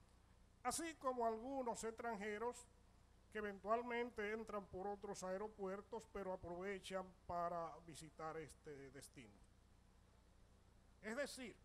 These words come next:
superan con mucho el millón de personas que quieren venir y encontrar un ambiente limpio,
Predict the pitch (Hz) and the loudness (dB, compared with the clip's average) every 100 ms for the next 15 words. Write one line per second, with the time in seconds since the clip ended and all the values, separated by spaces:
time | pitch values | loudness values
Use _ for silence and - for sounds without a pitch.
0 | - - - - - - - - - - | -20 -20 -20 -20 -20 -20 -20 -20 -20 -20
1 | - - 214 196 294 294 294 269 247 233 | -20 -12 -8 6 6 8 2 0 0 0
2 | 240 294 339 330 262 220 208 196 185 180 | 2 4 4 2 0 -2 -4 -6 -4 4
3 | 240 269 262 220 220 180 160 - 202 180 | 6 6 4 -2 -2 -6 -4 0 2 2
4 | 156 131 - 175 170 - 196 240 240 220 | -2 -8 -12 -14 -14 -6 0 2 2 -2
5 | 185 185 196 196 156 123 - - - - | -4 -4 -4 -4 -4 -8 -16 -20 -20 -20
6 | - 190 190 190 160 180 175 196 214 226 | -16 -8 -6 -6 -6 -6 -6 -2 2 2
7 | 226 202 170 170 190 202 190 185 151 165 | 2 0 -2 -6 -6 -6 -6 -8 -8 -8
8 | 202 190 147 - | -6 -6 -8 -14